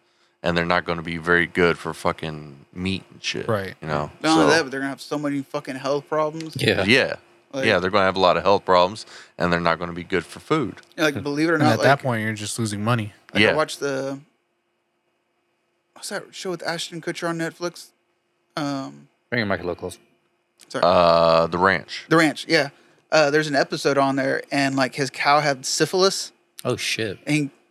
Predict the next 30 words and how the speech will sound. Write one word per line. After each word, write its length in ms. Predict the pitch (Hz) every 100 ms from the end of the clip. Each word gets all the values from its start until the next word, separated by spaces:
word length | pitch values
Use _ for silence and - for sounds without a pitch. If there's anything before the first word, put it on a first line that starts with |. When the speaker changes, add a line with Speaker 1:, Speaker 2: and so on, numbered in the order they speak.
| _
Speaker 3:
they 100 | 143
got 200 | 143 147
it 120 | 147
from 300 | - 151 139
a 80 | -
bull. 460 | 147 156 147 165 165
Like, 200 | - 135
somebody 260 | 143 151 139
gave 140 | 147
them 100 | 143
some 160 | 139 135
sperm 340 | - 143 147
to 100 | 143 127
inject 340 | 135 139 135
in 40 |
their 100 | 139
cow 180 | 135 143
so 140 | 139 131
they 120 | 127
could, 220 | 127 127 147
you 80 | 135
know, 180 | 127 - _ _ _ _ _ _ _
get 160 | 143 -
pregnant 300 | 151 147 123
and 40 |
Speaker 4:
Yeah. 60 | 95
Speaker 3:
have 100 | 87
more. 240 | 143 147 - _ _ _ _ _
And, 340 | 151 147 139 139
uh, 340 | 135 131 131